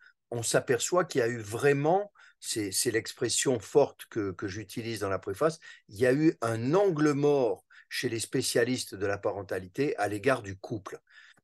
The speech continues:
Ce qui est d'ailleurs effectivement assez curieux, alors tu l'as dit avec rondeur, Charlène, parce qu'on est dans un pays en France où il y a eu des vrais pionniers.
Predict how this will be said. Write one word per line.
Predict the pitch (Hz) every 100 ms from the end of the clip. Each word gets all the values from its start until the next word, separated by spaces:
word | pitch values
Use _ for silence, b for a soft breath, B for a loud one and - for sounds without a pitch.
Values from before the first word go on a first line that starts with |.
| _
Ce | - -
qui | 170 175 190
est | 185
d'ailleurs | 139 156 156 180 143 143
effectivement | 131 151 - 151 131 147 123
assez | 110 - - 127
curieux, | - 127 107 131 196 262 233
alors | 117 104
tu | - 123
l'as | 110
dit | 110 120 123
avec | 95 98
rondeur, | - 95 107 113 151 190
Charlène, | - 101 92 120 185 156 - B B B
parce | 123 113 -
qu'on | 180 180 147 139
est | 165
dans | 160 127
un | 131
pays | - 151 160
en | 120
France | 104 156 196 160
où |
il | 135
y |
a | 139
eu | 131
des | 110
vrais | 95 151
pionniers. | 151 - 127 120 143 208 233